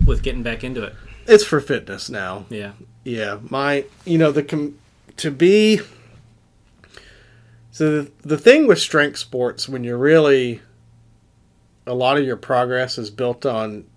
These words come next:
Speaker 2: you know, building strength and muscle mass and so forth, you hit this plateau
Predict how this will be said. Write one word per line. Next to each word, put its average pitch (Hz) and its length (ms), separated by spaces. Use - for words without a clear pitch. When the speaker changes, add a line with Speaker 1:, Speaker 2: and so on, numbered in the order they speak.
Speaker 2:
you 120 160
know, 98 320
building 120 640
strength 123 640
and 101 80
muscle 123 300
mass 117 340
and 117 120
so 113 180
forth, 117 440
you 147 100
hit 262 220
this 151 160
plateau 113 920